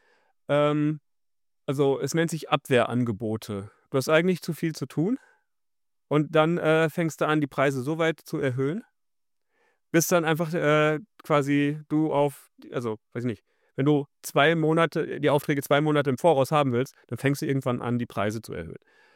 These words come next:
Ähm, und anstatt dass deine eigenen Prozesse auch optimierst, das kommt vielleicht auch noch dazu, äh, viele Heizungsbauer waren erstmal sehr unerfahren, wie man, äh, eine Wärmepumpe einbaut, muss man auch ganz klar sagen. Das ist quasi das, was, äh,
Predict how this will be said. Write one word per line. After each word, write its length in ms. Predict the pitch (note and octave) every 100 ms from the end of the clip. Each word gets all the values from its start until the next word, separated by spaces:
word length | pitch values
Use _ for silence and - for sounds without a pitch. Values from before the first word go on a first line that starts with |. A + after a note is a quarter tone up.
| _ _ -
Ähm, 480 | B2 A#2 A2 A2 - _ _ -
und 240 | C#3 C#3+
anstatt 360 | D3 C3+ E3 D3
dass 120 | C#3
deine 240 | D3+ C3+
eigenen 320 | B2 C3 C3 B2+
Prozesse 500 | - B2 D#3+ E3 F3+
auch 160 | D#3+
optimierst, 580 | D3+ D3+ - D#3 D#3 -
das 120 | C3
kommt 160 | - B2
vielleicht 220 | A#2+ A2+
auch 140 | A#2+
noch 140 | C3 C#3
dazu, 360 | B2+ - C3 - - _ _ _
äh, 320 | - A#2+ A#2 A#2
viele 420 | - C#3 C3+ C3 -
Heizungsbauer 720 | B2 C3+ D3+ C#3 C3+ C3+ B2
waren 220 | A#2+ B2
erstmal 480 | - B2+ - C3+ A#2+
sehr 220 | A2 A2+ - -
unerfahren, 760 | C3 C#3+ C#3+ - C#3 D3+ D#3
wie 80 | C#3
man, 240 | C#3 D3 - _ _ -
äh, 80 | C3
eine 160 | B2+
Wärmepumpe 500 | B2 C3+ C#3 D3 C#3
einbaut, 400 | B2 C3+ D3+ F#3 -
muss 160 | C3
man 120 | B2+
auch 180 | A#2 A#2
ganz 240 | C#3 C3+ -
klar 140 | D3
sagen. 220 | C#3 D3
Das 140 | C3 -
ist 120 | -
quasi 260 | B2+ B2
das, 200 | A#2+ A2+ - _ - _
was, 240 | - A#2+ -
äh, 300 | A#2+ A#2